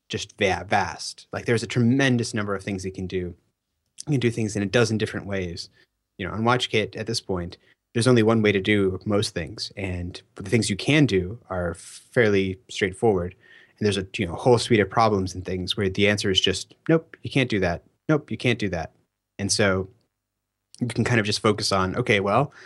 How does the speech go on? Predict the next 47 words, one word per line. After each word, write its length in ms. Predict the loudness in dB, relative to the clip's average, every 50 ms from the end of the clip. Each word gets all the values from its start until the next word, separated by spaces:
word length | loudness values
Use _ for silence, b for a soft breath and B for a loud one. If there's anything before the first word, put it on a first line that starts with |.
| B B B B B B
you 100 | -4 -4
know, 100 | -4 -4 0
all 180 | 2 4 4 4
I 100 | 4 4
have 220 | 2 0 0 0
is 120 | -2 -4
this, 180 | -4 -6 -8 -6
these 220 | -4 -4 -4 -4
couple 320 | -4 -6 -6 -4 -2 -2 -2
of 80 | 0
basic 300 | 0 0 0 0 -4 -4
tools. 440 | -2 -2 0 0 -2 -4 -6 -8 -12 -16 _ _
You 80 | -6 -4
know, 60 | -2
what 100 | -2 -2
can 100 | 0 0
I 80 | 0 0
do 140 | 0 0 -2
with 120 | 0 0
that?" 340 | 0 0 0 0 -4 -10 -10
And 140 | -10 -8 -6
so 180 | -4 -4 -2 -2
it's 140 | -2 0
been 160 | 2 4 4 4
really 200 | 4 4 2 2
fun 460 | 2 4 4 4 4 4 2 -2 -4 B B B B B B B B
in 120 | -2 0 2
that 180 | 2 2 2
way 160 | 4 2 4
to 100 | 4 2
not 260 | 2 2 2 2 0 -2
feel 380 | -2 0 0 2 2 0 0
like, 560 | 0 2 2 2 2 0 -2 -6 -12 -16 -16 _ _ _ _ _ _ _ _ _ _ _ -8
um, 500 | -4 -2 -2 -2 -4 -6 -8 -10 -12 -14 -16 _ _ _ _ _ _ _ _ -8
you 100 | -6 -6
know, 60 | -6 -8
y-, 100 | -12 -16 _ _ _ _ _ _
t-, 300 | -20 -20 -20 _ -16 -12
to 180 | -6 -2 0 0
not 160 | 0 0 0
feel 220 | 0 2 4 4 4
like 200 | 4 2 0 0
you're 220 | 0 0 -2 -2 -4 0
under, 540 | 2 4 6 6 4 4 2 0 -2 -4 -6 B B B B B B B B B _ _ 2
you're 140 | 4 4 6
under 160 | 6 6 6
delivering 560 | 6 6 4 4 4 4 4 4 4 2